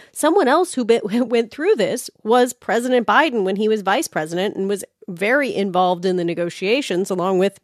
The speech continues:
Mitch McConnell, who's still the Republican leader.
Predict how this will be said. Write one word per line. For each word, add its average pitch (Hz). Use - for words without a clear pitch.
Mitch -
McConnell, 180
who's 185
still 214
the 214
Republican 170
leader. 294